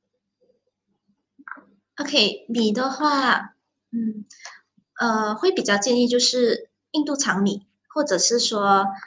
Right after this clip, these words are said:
呃，真谷米这两类。印度长米是因为它的那个结构不同，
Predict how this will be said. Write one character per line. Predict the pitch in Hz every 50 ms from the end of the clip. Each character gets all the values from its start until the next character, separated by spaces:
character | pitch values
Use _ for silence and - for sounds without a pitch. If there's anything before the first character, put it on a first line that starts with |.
| _ _ _
呃， | - 196 185 170 151 - - -
真 | - 302 302
谷 | 302 - - 175 185 196 220
米 | 240 220 - - _ _ _ _ _ _ _
这 | _ - 302 285
两 | 269 262 208 165 -
类。 | 175 202 208 - - - - - - _ _
印 | 349 381 392
度 | 415 392
长 | - - - 226 220 233
米 | 247 226 202
是 | 196 - 285 285 269 - - -
因 | - 277 277
为 | 277 285 269
它 | 277 - 247 233
的 | 220 - 208 196
那 | 196 202 214 214 208
个 | - - 220 202
结 | 196 202 - 190 165 170
构 | 165 - 240 -
不 | - - 220 -
同， | - - - -